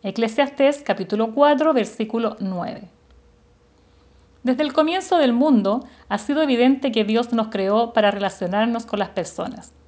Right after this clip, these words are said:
La amistad es una de esas relaciones con las que tenemos la oportunidad de ser parte.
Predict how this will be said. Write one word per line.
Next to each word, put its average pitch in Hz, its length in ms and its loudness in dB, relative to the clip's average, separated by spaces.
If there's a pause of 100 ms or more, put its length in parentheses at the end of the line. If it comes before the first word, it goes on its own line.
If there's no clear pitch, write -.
(760)
La 190 140 -4
amistad 226 560 0 (140)
es 220 180 -4
una 277 180 4
de 277 60 4
esas 277 180 -2
relaciones 254 600 0
con 233 160 -2
las 220 100 -2
que 220 120 -2
tenemos 233 340 2
la 233 120 6
oportunidad 208 680 0
de 262 120 0
ser 208 260 -6
parte. - 380 -10